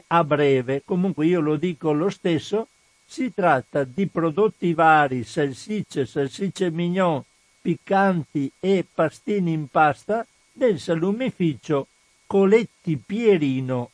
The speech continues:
E C. Andiamo poi a vedere quest'ultimo richiamo del ventitré, vediamo se ce ne sono due, no, uno è un richiamo, uno è un avviso di sicurezza.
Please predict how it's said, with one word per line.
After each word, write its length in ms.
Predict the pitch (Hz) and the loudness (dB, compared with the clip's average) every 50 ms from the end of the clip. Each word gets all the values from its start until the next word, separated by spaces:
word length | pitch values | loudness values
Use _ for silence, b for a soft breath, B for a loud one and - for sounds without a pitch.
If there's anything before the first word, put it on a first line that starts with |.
| _ _ | _ _
E 200 | - - 233 151 | -10 -8 -6 -6
C. 340 | - - - 190 185 170 - - _ _ _ _ _ _ _ _ _ _ _ _ _ _ _ _ _ _ _ _ _ _ _ _ _ _ _ _ _ _ _ _ _ _ | -6 -4 -2 0 0 0 0 -4 _ _ _ _ _ _ _ _ _ _ _ _ _ _ _ _ _ _ _ _ _ _ _ _ _ _ _ _ _ _ _ _ _ _
Andiamo 500 | - 220 240 240 226 240 220 196 180 170 | -4 -4 -2 0 2 2 2 2 2 0
poi 380 | 151 - 208 208 196 180 175 170 | -2 0 0 0 2 2 2 2
a 80 | 170 156 | 0 0
vedere 580 | 160 180 185 165 202 202 196 180 160 165 147 | -2 -4 -2 0 0 0 0 0 -2 -4 -4
quest'ultimo 1080 | _ - 175 165 - - - - 226 226 196 156 _ - 170 165 151 151 151 151 147 143 | _ -4 -4 -4 -4 -6 -6 -6 -4 -4 -4 -6 _ -4 -4 -2 -2 -2 -2 -2 -2 0
richiamo 840 | 156 170 175 - _ _ - 208 208 196 180 165 160 151 151 143 143 | -2 -2 -4 -6 _ _ -2 2 2 4 4 2 2 0 -2 -4 -4
del 340 | 131 131 190 196 170 156 | -2 0 0 0 0 -2
ventitré, 800 | 135 131 180 190 185 165 - - 165 151 - 156 135 135 147 165 | -4 -4 -2 -2 -4 -4 -4 -4 -4 -4 -2 2 2 2 2 2
vediamo 440 | 165 185 165 156 170 170 170 165 160 | 0 -2 0 0 0 0 0 -2 -4
se 200 | - - 160 139 | -6 -6 -8 -8
ce 160 | - - 170 | -6 -6 -6
ne 160 | 156 151 151 143 | -6 -4 -6 -8
sono 440 | - - - 180 175 165 151 143 | -6 -4 -4 -4 -4 -4 -4 -8
due, 340 | 139 120 - - 160 165 - - | -8 -8 -6 -4 -4 -4 -4 -6
no, 220 | 139 165 208 170 | -4 -2 -2 0
uno 400 | 151 165 196 254 262 226 202 190 175 | 0 -2 -2 -2 -2 -2 0 0 0
è 60 | 170 | 0
un 200 | 165 165 160 156 | 0 -2 -2 -2
richiamo, 540 | 151 160 - - - 160 156 165 175 190 190 | -2 -4 -2 0 2 2 2 2 2 0 0
uno 260 | 185 180 190 185 190 | 0 0 0 0 0
è 40 | 185 | 0
un 200 | 180 175 170 170 | 0 0 0 0
avviso 500 | 165 151 139 147 185 190 165 151 180 175 | 0 -2 -2 -2 -4 -2 -2 -2 -2 -2
di 160 | 151 156 147 | -2 -2 -4
sicurezza. 920 | - - - 165 - _ - 156 151 147 139 135 - _ - 139 131 127 | -4 -4 -6 -8 -6 _ -2 0 2 2 2 2 0 _ -6 -6 -6 -6